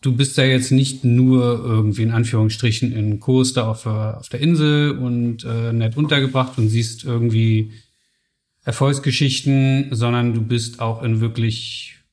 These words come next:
schlimmen Gegenden unterwegs, ähm, siehst Sachen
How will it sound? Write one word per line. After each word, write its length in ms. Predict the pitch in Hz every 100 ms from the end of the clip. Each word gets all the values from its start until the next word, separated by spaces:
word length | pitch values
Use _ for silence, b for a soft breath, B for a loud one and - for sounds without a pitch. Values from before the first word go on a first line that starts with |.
| _ _ _ _ _ _ -
schlimmen 340 | - 127 113
Gegenden 340 | 131 143 131
unterwegs, 880 | 131 131 120 127 127 127 127 - - 123
ähm, 1000 | 117 113 113 110 107 104 104 104 - -
siehst 540 | 110 120 - - -
Sachen 880 | 110 113 139 135 131 127 127 -